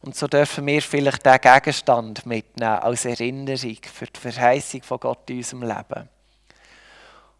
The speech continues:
Und wenn ihr etwas habt zum Teilen in dieser Anbetungszeit, kommt führen. Die Geschichten sind auch Anbetung von Gott. Lassen wir das einander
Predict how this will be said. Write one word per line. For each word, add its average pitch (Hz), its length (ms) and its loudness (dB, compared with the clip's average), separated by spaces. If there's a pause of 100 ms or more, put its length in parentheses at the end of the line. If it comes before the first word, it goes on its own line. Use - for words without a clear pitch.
(140)
Und 185 140 2
wenn 220 160 12
ihr 208 120 8
etwas 214 400 10
habt 220 380 12
zum - 460 -2
Teilen 202 500 12
in 160 60 4
dieser 160 340 8
Anbetungszeit, 156 1080 8 (100)
kommt 196 400 6
führen. 160 600 2 (1000)
Die 156 60 0
Geschichten 160 760 2
sind - 300 -6
auch 147 340 4
Anbetung 127 680 4
von 120 200 -8
Gott. - 200 -12 (720)
Lassen 143 340 6
wir 170 100 2
das 151 260 -4
einander 135 480 0